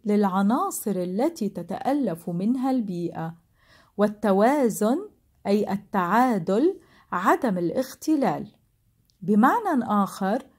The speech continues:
أن التوازن البيئي هو العلاقة بين الكائنات الحية بطريقة تحفظ استمرار الحياة. الأكسجين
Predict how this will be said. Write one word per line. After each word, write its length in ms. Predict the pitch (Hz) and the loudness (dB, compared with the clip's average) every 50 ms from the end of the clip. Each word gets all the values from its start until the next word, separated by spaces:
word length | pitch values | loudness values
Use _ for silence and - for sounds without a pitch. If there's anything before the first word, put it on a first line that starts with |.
| _ _ _ _ _ - | _ _ _ _ _ 0
أن 160 | 214 208 208 | 2 2 2
التوازن 760 | 220 214 208 226 202 196 220 262 349 427 415 - 311 277 254 | 2 0 0 0 0 2 4 4 2 2 0 0 0 0 2
البيئي 920 | 240 220 202 208 - 196 196 190 - - 214 208 196 185 180 208 269 311 - - _ - - _ - | 2 2 0 0 0 -2 -2 -2 -2 0 2 2 2 2 0 -2 -4 -6 -10 -16 _ -20 -20 _ 2
هو 180 | 233 240 226 | 4 6 6
العلاقة 840 | 220 214 220 196 202 214 220 247 311 392 427 - - 277 247 - 233 | 6 6 4 2 2 2 4 4 4 2 2 0 -2 -4 -4 -2 -2
بين 260 | 202 202 202 202 202 202 | 0 2 2 2 2 2
الكائنات 880 | 190 190 190 - 214 190 185 - 202 196 196 240 311 427 494 - - | 0 -2 -4 -4 -4 -4 -2 0 0 0 2 0 0 -2 -2 -2 -2
الحية 800 | 285 240 220 - - - 214 202 202 185 175 170 175 220 320 370 - _ _ - - - _ _ - | -2 -2 -2 -2 -4 -4 -2 0 0 0 -2 0 0 0 -2 -2 -6 _ _ -20 -20 -20 _ _ -6
بطريقة 880 | 226 220 - 247 233 240 311 381 415 - - 240 220 220 214 202 190 | -4 0 2 2 4 4 4 2 2 2 -2 -4 -4 -2 -2 -2 -2
تحفظ 520 | 196 - 311 359 - - - 277 226 202 208 | 0 -2 -2 -4 -4 -6 -4 -2 -2 0 0
استمرار 1000 | 196 - - 196 - - - 202 185 185 190 185 214 240 277 302 320 339 330 | 0 -2 -2 -6 -8 -6 -4 -2 -2 -2 0 0 0 0 0 0 -2 -2 -2
الحياة. 640 | 320 311 - - - 311 311 294 233 151 160 - - _ - - _ _ _ _ _ _ _ - - - - - - - - - - - - - - - - - - - - _ _ _ _ _ _ _ _ _ _ - - | -4 -4 -6 -8 -6 -4 -2 0 0 -2 -2 -6 -12 _ -20 -20 _ _ _ _ _ _ _ -20 -20 -20 -20 -20 -20 -20 -20 -20 -20 -20 -20 -20 -20 -20 -20 -20 -20 -20 -20 _ _ _ _ _ _ _ _ _ _ -6 0
الأكسجين 1120 | 202 202 202 - 294 285 - - - 240 220 202 208 214 196 180 170 170 190 247 339 - | 2 2 4 4 2 0 0 -4 -4 -2 -2 0 0 0 0 0 0 -2 -2 -4 -4 -8